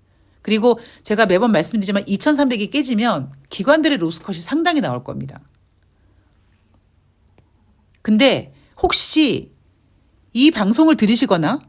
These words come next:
아니면 "어, 그래, 뭐 지금 어느 정도 바닥 따지기 하는 것 같아" 라는 식으로 선물 양매수 하시는 분들은 조심하셔야 돼요. 예.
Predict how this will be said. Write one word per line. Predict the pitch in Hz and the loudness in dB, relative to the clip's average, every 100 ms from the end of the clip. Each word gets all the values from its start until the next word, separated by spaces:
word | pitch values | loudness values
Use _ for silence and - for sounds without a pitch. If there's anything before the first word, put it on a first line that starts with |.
| _ - | _ -4
아니면 | 208 220 214 208 - - | -2 0 -2 -4 -14 -4
"어, | 233 302 320 285 | 2 6 6 4
그래, | 269 269 247 | 2 4 4
뭐 | 202 | 2
지금 | 208 233 226 | 0 -2 0
어느 | 226 220 | 0 2
정도 | 226 233 | -2 -4
바닥 | - 214 - | -4 -4 0
따지기 | 294 220 226 | 0 0 0
하는 | 277 262 | 2 2
것 | 254 | 2
같아" | 220 - 285 262 | -2 0 2 4
라는 | 208 208 | 2 -2
식으로 | 226 226 233 233 - - _ - | -4 -4 -4 -4 -8 -20 _ -14
선물 | - 392 392 320 | -6 -4 -2 0
양매수 | 139 185 330 339 302 | 0 0 0 2 2
하시는 | - 233 208 | 2 -2 -2
분들은 | 190 185 175 | -2 -4 -2
조심하셔야 | 175 208 151 135 123 | -2 -2 -4 -6 -8
돼요. | - - _ _ _ _ _ _ _ _ | -14 -18 _ _ _ _ _ _ _ _
예. | 139 139 | -14 -14